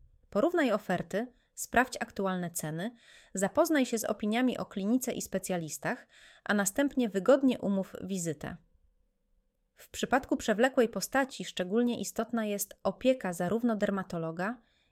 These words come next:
jak i alergologa. Regularne kontrole pomagają monitorować przebieg choroby i modyfikować terapię.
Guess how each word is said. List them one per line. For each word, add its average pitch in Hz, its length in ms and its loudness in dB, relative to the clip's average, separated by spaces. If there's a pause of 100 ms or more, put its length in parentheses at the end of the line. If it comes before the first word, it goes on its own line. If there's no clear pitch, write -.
jak 196 360 -4
i - 180 -8
alergologa. 170 840 -2 (1120)
Regularne 185 580 0
kontrole 220 460 0
pomagają 196 500 -2
monitorować 180 640 -4
przebieg 180 380 -4
choroby 175 580 -4
i - 80 -6
modyfikować 180 680 -4
terapię. 160 500 -8